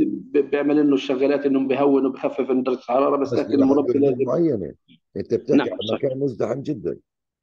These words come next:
Speaker 2: يعني أنت بتقول
Speaker 1: كلامك سليم.
Speaker 2: اللي شفت، اللي شفت، اللي فتحت الخلية.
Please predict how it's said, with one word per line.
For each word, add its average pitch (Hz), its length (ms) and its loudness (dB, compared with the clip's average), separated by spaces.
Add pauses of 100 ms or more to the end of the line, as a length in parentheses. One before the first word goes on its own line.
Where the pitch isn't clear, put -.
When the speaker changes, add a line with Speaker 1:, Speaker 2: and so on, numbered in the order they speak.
(340)
Speaker 2:
يعني 82 120 -4
أنت 92 120 -8
بتقول 139 180 -2
Speaker 1:
كلامك 143 240 0
سليم. 117 280 0
Speaker 2:
اللي 113 200 -10
شفت، - 260 -10
اللي 98 440 -8
شفت، - 280 -10
اللي 92 180 -10
فتحت 107 320 -8
الخلية. 82 400 -10